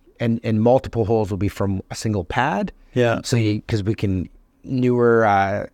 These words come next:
Speaker 1: uh, you know, the past twenty years, we've, we've perfected directional drilling. So you can drill directional holes and do a fan from the same pad. So your surface pr-, footprint's very minimal. But this, this technology, this,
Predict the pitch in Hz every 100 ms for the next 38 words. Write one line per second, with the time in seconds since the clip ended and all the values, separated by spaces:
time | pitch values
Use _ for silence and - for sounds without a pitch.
0 | - 90 87 107 107 95 - 107 - 123
1 | 107 104 98 107 98 - 104 90 - _
2 | - - 117 - 95 101 104 - 127 120
3 | 123 127 123 123 _ _ _ _ - 113
4 | 107 120 107 98 92 _ _ 110 110 139
5 | 139 131 123 - 120 113 123 - 123 104
6 | 117 113 107 104 98 104 104 98 - 120
7 | 107 104 95 95 98 - - - - -
8 | - 117 - 120 107 - 107 101 - 92
9 | - 151 - - - 123 - - 113 117
10 | 98 104 101 104 107 104 104 - _ _
11 | _ 113 104 135 120 127 123 - 117 123
12 | 117 123 110 104 101 -